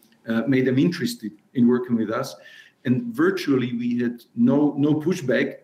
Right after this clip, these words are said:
amid the pressure from the other side, which the farmers see from the big producers. So it's kind of a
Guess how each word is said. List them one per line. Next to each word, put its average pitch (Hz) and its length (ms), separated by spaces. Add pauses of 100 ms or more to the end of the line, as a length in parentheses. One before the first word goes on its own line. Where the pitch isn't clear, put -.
(120)
amid 147 420
the 143 120
pressure - 920
from 131 300
the 123 140
other 151 260
side, 120 540 (400)
which 131 200
the 143 80
farmers 143 460
see 135 160
from 135 260
the 123 80
big 135 200
producers. 131 520
So 131 140
it's 135 160
kind 175 340
of 135 160
a - 200